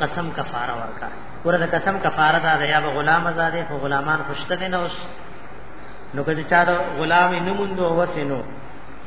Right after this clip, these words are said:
نو بیا به لس مسکینانو ته یا جامې لي، یا به لس مسکینان سار او ماښام مړی. او که د دې وسم نو، نو بیا به درې روزې لګاتار یو بل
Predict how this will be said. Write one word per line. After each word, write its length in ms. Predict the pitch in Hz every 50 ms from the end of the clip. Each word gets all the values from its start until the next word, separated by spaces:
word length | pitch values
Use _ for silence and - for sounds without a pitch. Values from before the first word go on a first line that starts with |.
| - - - - 220
نو 140 | 190 190
بیا 240 | 180 165 180 185 180
به 100 | 180 170
لس 280 | 156 160 175 180 - -
مسکینانو 720 | 165 160 147 - - - 156 147 147 156 160 165 160 160 156 -
ته 60 | 147
یا 240 | 147 147 151 151 147
جامې 540 | 135 135 139 135 131 135 151 160 175 180 175 170
لي، 160 | 180 175 175 - - - - - - - - - - - - -
یا 200 | 139 143 143 143
به 120 | 139 143
لس 260 | 143 151 170 - -
مسکینان 600 | 151 151 139 - - - 143 139 139 143 151 151 147 143 - -
سار 220 | 143 147 147 147
او 140 | 143 143 135
ماښام 500 | 127 127 123 120 113 - - 135 135 131 127 127 120
مړی. 260 | 117 113 117 120 107 - - - - - - - - - - - - - - - - - - - - - - 135
او 100 | 139 139
که 160 | 139 143 143
د 80 | 135 143 139
دې 140 | 147 185 214 202 175
وسم 340 | 180 190 170 - 190 185 180 180
نو، 200 | 175 190 208 214 202 - - - - - - 135
نو 180 | 131 131 131
بیا 280 | 127 131 151 156 156 160
به 140 | 156 143 135
درې 320 | 127 - 147 151 165 170 170 170 160
روزې 600 | 151 143 143 135 127 139 156 160 160 147 139 131
لګاتار 760 | 143 160 156 143 143 135 131 131 - 143 139 143 147 151 147
یو 200 | 135 135 143 147 143 135
بل 100 | 135